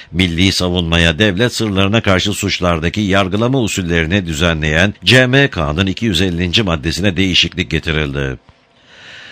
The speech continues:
Bu durumda asker kişilerin savaş ve yönetim halleri dışında özel yetkili ağır ceza mahkemelerinin görev alanlarına giren suçları işlemeleri durumunda yargılamaları bu özel savcıların görev alanına geçecekti.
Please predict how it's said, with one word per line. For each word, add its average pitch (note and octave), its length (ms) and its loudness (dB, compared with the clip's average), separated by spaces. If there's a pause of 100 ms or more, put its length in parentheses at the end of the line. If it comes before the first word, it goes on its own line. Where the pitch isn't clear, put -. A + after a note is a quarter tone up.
(160)
Bu G3 160 2
durumda E2 380 2
asker B2+ 340 4
kişilerin D#2+ 460 0
savaş A2+ 520 0
ve C3 60 -2
yönetim B2+ 400 0
halleri F#2 380 2
dışında E2+ 420 2
özel B2+ 320 2
yetkili B2+ 380 0
ağır A#2 300 2
ceza G2+ 440 2
mahkemelerinin F2 800 0
görev G2+ 280 0
alanlarına F2 540 0
giren E2+ 300 0
suçları A2+ 480 -4
işlemeleri G#2 560 0
durumunda D#2+ 680 -2
yargılamaları D2+ 840 0
bu G#2+ 80 0
özel G#2+ 280 2
savcıların A2+ 640 -2
görev A2 280 2
alanına F#2+ 380 0
geçecekti. D#2 800 -2